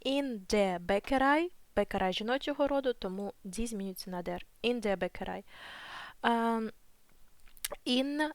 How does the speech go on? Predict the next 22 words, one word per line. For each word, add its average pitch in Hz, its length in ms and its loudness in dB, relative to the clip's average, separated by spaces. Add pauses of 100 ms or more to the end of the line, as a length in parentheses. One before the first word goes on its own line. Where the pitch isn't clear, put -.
dem 208 480 0 (120)
Krankenhaus, 185 840 -2
тому 208 220 -4
буде 214 240 0 (180)
im 214 240 -2
Krankenhaus. - 840 -8
Бачите, 220 360 -4
у 190 40 -8
вас 196 200 -10
тут - 180 -12
вже 185 120 -6
написано 180 500 -12 (100)
im – 349 220 -2 (220)
це 262 140 -4
у 262 40 -2
нас 240 300 2
in 233 200 -2
dem, 165 240 -10
просто 269 320 2
його 220 220 2
з'єднали. 190 840 -4 (880)
Ем, 226 1800 -6